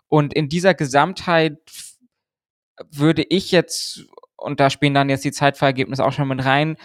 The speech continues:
fast so weit gehen zu sagen, dass ich die zwei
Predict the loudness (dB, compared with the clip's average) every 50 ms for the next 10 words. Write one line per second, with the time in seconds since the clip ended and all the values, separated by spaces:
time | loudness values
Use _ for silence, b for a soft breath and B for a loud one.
0 | B B B 2 2 2 2 2 2 2 2 2 2 -2 -2 -2 -2 -2 0 2
1 | 2 2 2 0 -2 -4 0 0 0 0 -2 -12 B B B B B B B B
2 | B _ -2 0 0 0 0 -2 -10 -12 -14 -14 -16 _ _ _ _ _ _ _
3 | _ _ -10 -4 0 0 0 0 -2 0 2 2 2 4 2 2 2 0 -2 -4